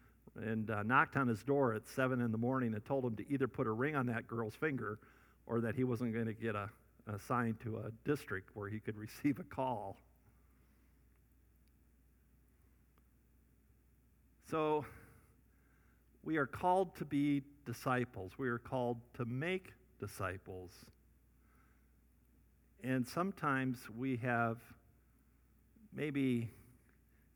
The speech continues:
clouded the picture a little bit. Let me go back to verses nineteen and, uh, the first part of verse twenty. "Therefore," Jesus says, "go and make disciples of all nations,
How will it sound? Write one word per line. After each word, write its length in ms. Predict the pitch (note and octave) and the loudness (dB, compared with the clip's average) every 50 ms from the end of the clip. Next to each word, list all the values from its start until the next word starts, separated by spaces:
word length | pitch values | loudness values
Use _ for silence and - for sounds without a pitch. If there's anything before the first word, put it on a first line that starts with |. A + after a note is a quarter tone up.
| - - | -6 0
clouded 460 | C#3+ C#3 C#3+ C#3+ C#3 B2 A2+ G#2 A2 | 2 2 4 4 2 0 -2 -2 -4
the 60 | G#2+ | -6
picture 420 | - - C3+ A2+ - - - G2 | -4 -4 -6 -6 -6 -6 -4 -4
a 40 | F#2 | -4
little 260 | F#2+ F#2+ G2 F#2+ - A2 | -4 -4 -4 -6 -6 -6
bit. 180 | - F2 F2 - - - - _ _ - _ _ _ - - _ - - - _ _ - | -6 -6 -8 -8 -10 -16 -20 _ _ -20 _ _ _ -20 -20 _ -20 -20 -20 _ _ -4
Let 100 | D3+ F#3+ | -2 0
me 60 | G#3 | 2
go 120 | F3+ F#3+ | 4 4
back 320 | E3 C3+ C#3 C3+ C3+ C3 - | 6 6 6 4 4 2 0
to 80 | - | 0
verses 440 | B2+ A#2+ B2+ B2+ - - A#2 G#2 - | 2 2 2 2 2 0 -4 -2 0
nineteen 580 | B2 A#2+ A#2+ A#2 - - - A2+ A2 A2 A2 G#2+ | 2 2 2 0 -2 -2 -2 0 0 0 0 -2
and, 240 | G#2 G2+ G2+ G2 G2 G#2 - - - | -2 -4 -4 -6 -8 -10 -14 -12 -8
uh, 160 | G#2+ G2+ G2 F#2+ | -8 -6 -6 -6
the 80 | A2 | -6
first 260 | G2+ - A2 G2 - | -6 -6 -6 -6 -6
part 160 | - - G#2+ G#2 | -2 0 0 0
of 80 | G2 | 0
verse 220 | G2+ G#2 F#2+ - - | 0 -2 -4 -4 -6
twenty. 380 | - - G#2 F#2+ - - - - _ - - - _ - - - - - - - - _ _ _ _ _ - - | -8 -8 -8 -8 -8 -12 -14 -16 _ -20 -20 -20 _ -20 -20 -20 -20 -20 -20 -20 -20 _ _ _ _ _ -8 0
"Therefore," 600 | - E3 G3 G#3+ G3+ - D#3+ C#3 C3 B2 B2+ B2 - - | 6 8 8 8 8 6 2 2 2 2 2 0 0 -2
Jesus 300 | A#2 G#2+ G2+ G#2 G2+ - | -6 -6 -4 -6 -8 -6
says, 320 | - A2 G2+ G2+ A2 A2 | -4 -2 -2 -2 -2 -4
"go 220 | - - C3+ D3 F#3 | -2 2 4 4 4
and 100 | F#3+ F3+ | 4 4
make 200 | D#3 C#3+ - - | 2 0 -2 -2
disciples 540 | D#3 - - - A#2+ A2+ A#2 - A#2+ A2+ A2 | -8 -6 -2 -2 0 0 0 -2 -4 -6 -6
of 140 | A#2 A2+ | -4 -2
all 160 | A#2 A#2+ C3 C3+ | -2 0 0 2
nations, 640 | C3+ B2 A2 A2 A2 - - A2 G#2+ A2+ A2 - | 2 2 2 0 0 -2 -2 -4 -2 -4 -4 -6